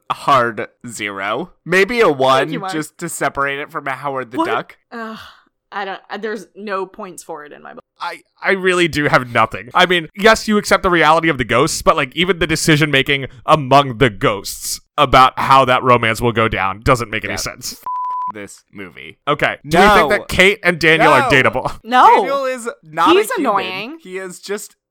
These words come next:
Speaker 1: a wooden machine programmed to read terrible dialogue. And Kate is a horrible person that says things like,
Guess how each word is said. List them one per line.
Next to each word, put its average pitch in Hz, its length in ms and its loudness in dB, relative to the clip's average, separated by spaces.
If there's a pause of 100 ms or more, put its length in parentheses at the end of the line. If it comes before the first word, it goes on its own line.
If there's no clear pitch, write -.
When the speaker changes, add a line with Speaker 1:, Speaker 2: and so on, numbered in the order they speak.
(240)
Speaker 1:
a 170 100 -6
wooden 180 560 -8
machine 180 680 -12
programmed 180 680 -10
to 196 120 -14
read 147 560 -18 (160)
terrible 147 500 -10
dialogue. 117 800 -10 (160)
And 185 200 -16 (120)
Kate 214 460 -14
is 185 280 -16 (160)
a 185 260 -4
horrible 196 680 -8
person 185 680 -14
that 202 220 -6 (180)
says 240 340 -10
things 226 280 -12
like, 214 200 -12